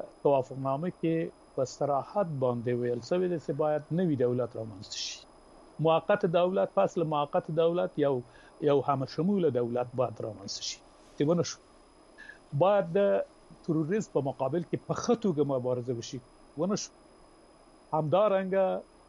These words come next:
د، اه، د مخدره موادو اوس ځینې نور ټکنالوژي پکې کارول کیږي، چې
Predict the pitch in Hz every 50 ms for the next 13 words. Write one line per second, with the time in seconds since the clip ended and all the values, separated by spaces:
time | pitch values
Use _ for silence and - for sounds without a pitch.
0 | _ _ - - 131 139 143 139 135 131 127 131 - - - - - 135 127 123
1 | 120 120 117 117 117 117 123 127 131 - - - - - _ - - - - -
2 | 131 143 139 127 135 123 - 147 123 113 120 135 156 170 165 156 147 143 135 135
3 | 135 123 123 127 127 127 147 147 147 131 - - - - - 147 123 113 127 127
4 | 123 156 170 165 156 165 160 147 139 151 170 185 190 170 160 - 165 143 - 156
5 | 139 139 139 131 135 151 - 143 127 - 143 139 127 - - - - _ - -
6 | 151 143 143 139 139 135 123 - - 185 180 180 170 156 185 185 180 175 - -
7 | - - - - - - -